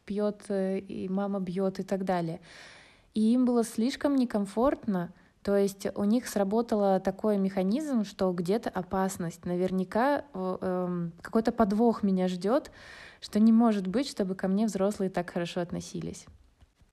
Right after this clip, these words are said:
Ну и вот тогда, пару или тройку десятков лет назад, и началось сотрудничество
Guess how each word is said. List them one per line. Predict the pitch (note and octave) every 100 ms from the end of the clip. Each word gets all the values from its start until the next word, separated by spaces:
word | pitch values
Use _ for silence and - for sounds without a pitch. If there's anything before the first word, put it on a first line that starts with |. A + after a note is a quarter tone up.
| _ _ _ _
Ну | G3 G#3
и | G#3+
вот | G#3 G3+
тогда, | G3 F3+ E3+ F3+ A3 A#3
пару | G3+ G3 G3 G3+
или | F#3+
тройку | F3 - F#3+ F#3+ E3+
десятков | F3 F#3+ F#3 - F#3 -
лет | F#3 F#3
назад, | E3+ E3 F#3+ B3+ -
и | G#3+
началось | F#3+ E3 F#3 G#3
сотрудничество | - F3+ - G3 G3+ G3 F3+ - F3